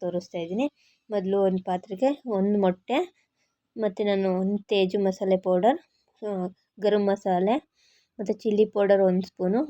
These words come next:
ಉಪ್ಪು ಮತ್ತು ಪೆಪ್ಪರ್ ಪೌಡ್ರು ಸ್ವಲ್ಪ ಒಂದು ಅರ್ಧ ಸ್ಪೂನ್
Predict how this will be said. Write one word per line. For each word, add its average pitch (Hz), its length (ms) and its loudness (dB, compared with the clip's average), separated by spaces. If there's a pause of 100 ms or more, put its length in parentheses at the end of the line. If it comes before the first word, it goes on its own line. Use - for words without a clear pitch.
(120)
ಉಪ್ಪು 208 360 -4 (800)
ಮತ್ತು 214 280 -4
ಪೆಪ್ಪರ್ 208 400 0
ಪೌಡ್ರು 196 260 2 (100)
ಸ್ವಲ್ಪ 180 200 -2 (100)
ಒಂದು 185 160 4
ಅರ್ಧ 175 140 0 (120)
ಸ್ಪೂನ್ 202 280 -6